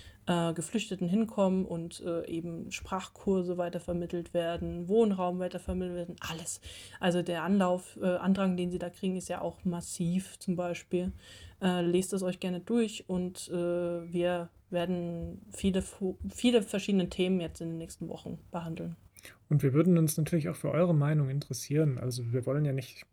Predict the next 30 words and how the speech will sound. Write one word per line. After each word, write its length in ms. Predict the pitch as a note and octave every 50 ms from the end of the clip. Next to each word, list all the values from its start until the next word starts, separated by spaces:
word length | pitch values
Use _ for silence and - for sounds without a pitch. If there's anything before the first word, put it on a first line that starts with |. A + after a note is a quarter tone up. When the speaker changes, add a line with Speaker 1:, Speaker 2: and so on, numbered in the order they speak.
| _ _ _ _ _ -
Speaker 2:
aus 140 | - B2+ -
der 140 | - C3
Redaktion 460 | C#3 C3 B2+ A#2+ - - - C3 C3+ C3+
heraus 360 | C#3 C3+ B2+ C3 C3+ C3 -
einfach 320 | C#3+ B2+ - C#3 - -
irgendwelche 420 | C#3+ C#3+ D3+ E3 D3+ C#3 - D3 C#3+
Themen 280 | - D3 D3 D3 C#3+
behandeln, 380 | C3+ B2+ B2+ C#3+ C#3+ C#3+ C#3 C#3
sondern 260 | C3+ C#3 C3+ C3+ C3
uns 180 | C3 B2 - -
wird 120 | D3 -
schon 280 | - G3+ G3 F#3+ G3 F#3
interessieren, 480 | D#3+ D#3 - D3 - E3+ E3+ D#3+ D3+
wie 200 | D3 C#3+ C#3+ D3
läuft 280 | C#3 C3 C#3+ - - -
es 80 | -
bei 100 | - -
euch 160 | C#3+ D3 C3 -
fort? 300 | - D#3 E3 F3 - - _ - - - - - - - - - - _ _ -
Äh, 200 | D#3 D3 C#3 C#3
habt 200 | C3+ D3 - -
ihr 80 | D3 C3
gewisse 280 | C#3 C3+ C#3 - D3
Erfahrungen 500 | C#3+ B2+ - - C#3 C#3+ D#3+ E3+ E3 D#3+
gemacht 340 | D3+ D3+ D#3 D#3 D3+ - -
mit 100 | D3+ -
Geflüchteten, 520 | - - - D#3+ D#3 - - E3 - D#3+
aber 200 | D3+ C#3 D3+ C#3
vielleicht 320 | B2+ - D3 D3+ D#3 - -
auch 220 | E3 - - -